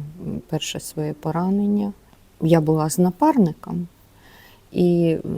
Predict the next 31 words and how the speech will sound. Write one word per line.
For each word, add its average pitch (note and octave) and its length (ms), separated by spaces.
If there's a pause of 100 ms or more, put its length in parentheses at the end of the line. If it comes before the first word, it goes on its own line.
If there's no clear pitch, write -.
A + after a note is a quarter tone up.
на E3+ 160
нас, F#3 440
е, E3 240 (640)
дрон D#3 300
скинув. - 540 (1120)
І D3+ 320
це - 220
вже D3 200
було C#3+ 240
темрява, F3+ 720
і C#3+ 380 (600)
коли D#3 280
я, D3+ 320
м, D3 100 (1300)
прийшла D#3 420
до D3+ 140
тями, G#3 380
я D#3 320 (120)
зрозуміла, D#3+ 560
що - 180
мене D3+ 260
хтось - 320
тягне. C#3+ 500 (540)
І D#3 60
я D#3 120
не D#3 140
знала, D#3+ 380
хто. - 340 (920)
Я D#3 160
казала, F3+ 460
що D3 460